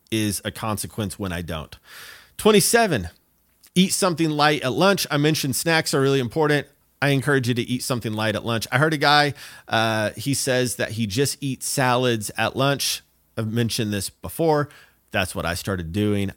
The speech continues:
I found that it really helped me out. Some days I cheat on that. Taylor,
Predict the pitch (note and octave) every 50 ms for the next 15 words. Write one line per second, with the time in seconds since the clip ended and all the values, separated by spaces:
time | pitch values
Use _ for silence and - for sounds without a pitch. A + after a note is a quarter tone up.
0 | - - - - - - E3 D#3+ E3+ F3 E3+ E3 E3 E3+ F3+ F3+ F3 D#3+ E3 E3
1 | B2 D3+ F3 E3+ F3 F#3+ G#3+ E3+ - - - - _ _ _ _ _ _ _ _
2 | _ _ _ _ _ _ _ _ _ _ _ _ _ _ _ _ _ _ _ -
3 | - - B2 A#2+ B2+ A#2+ B2+ B2 A#2+ A#2+ A#2+ - - - - A2 G2+ - - A#2
4 | G#2+ F#2+ F#2 E2 E2 D#2+ D2+ D2 - - _ - _ _ _ _ - - A#2 G#2+
5 | G#2+ G#2+ G2+ G2